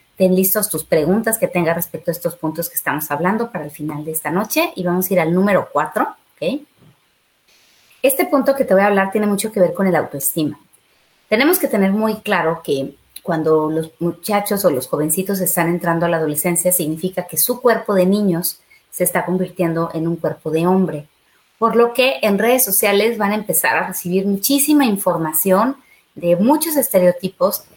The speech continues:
de lo que significa ser hombre. Y en algunos de ellos, de repente la presión por tener el cuerpo de cierta manera o, o los músculos de cierta manera y el significado de ser hombre, ¿no? Bueno,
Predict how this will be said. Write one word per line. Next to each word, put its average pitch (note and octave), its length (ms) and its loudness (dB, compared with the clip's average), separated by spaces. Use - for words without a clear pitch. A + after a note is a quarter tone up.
de F3+ 80 2
lo F3+ 160 0
que F3+ 100 -12
significa F#3+ 720 -4
ser F#3 280 -2
hombre. C3 260 -6
Y G3+ 140 0
en A3+ 160 2
algunos G4 400 0
de A#3 60 4
ellos, F#3+ 360 2
de F#3+ 120 0
repente C4 420 -4
la E4 220 0
presión G#3 580 0
por G#3+ 180 -6
tener F3 260 0
el G3+ 120 -2
cuerpo F#3+ 360 -2
de F3 120 0
cierta F3+ 340 0
manera F3+ 720 2
o, B2+ 360 -2
o D3 40 -6
los D#3 160 -4
músculos F#3 580 4
de D3 60 -4
cierta D#3+ 440 -2
manera F#3 600 0
y C3+ 220 -6
el A2+ 80 -10
significado D3 840 -2
de B2 100 -2
ser D3 200 -2
hombre, F3 280 0
¿no? F3 120 0
Bueno, D3 240 -2